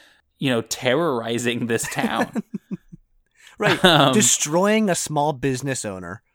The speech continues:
Speaker 1: <laughs> Yeah, essentially. Because now,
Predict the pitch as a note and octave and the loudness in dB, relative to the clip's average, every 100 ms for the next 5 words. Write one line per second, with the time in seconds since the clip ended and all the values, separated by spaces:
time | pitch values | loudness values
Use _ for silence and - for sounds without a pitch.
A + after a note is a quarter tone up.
0 | - G3 - A#3 - E3+ - - - _ | 2 2 8 6 8 2 2 -6 -10 _
1 | - F#3+ F3+ F#3+ - E3+ C#3 D#3 - G3 | -6 -2 -2 -2 -2 -2 -2 -4 -10 -6
2 | - - G3+ D3+ D3+ G#3 A#3+ E3+ F3 | -2 4 4 4 4 6 6 2 -2